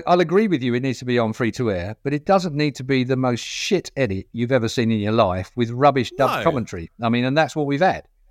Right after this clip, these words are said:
Speaker 2: I, could it be like, again, sorry, F one? Um,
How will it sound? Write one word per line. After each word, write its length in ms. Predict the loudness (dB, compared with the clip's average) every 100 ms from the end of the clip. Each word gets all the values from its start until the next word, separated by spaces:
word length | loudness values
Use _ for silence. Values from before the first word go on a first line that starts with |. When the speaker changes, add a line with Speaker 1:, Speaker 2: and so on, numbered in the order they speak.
| _ -20 _ -20 _ -20 _ -20 -20 _ _ _ _ _ _ _ -20 _
Speaker 2:
I, 140 | -8 -8 _ -4
could 200 | 0 0
it 160 | 0 2
be 500 | 2 2 -4 -12 -16 _ -6
like, 380 | -2 -2 -4 -8
again, 360 | -4 -4 -6
sorry, 500 | -8 -4 -2 -2 -6 -6
F 220 | -8 -8
one? 320 | -8 -8 -10 -16 -20 _ _ -6
Um, 360 | -4 -4 -8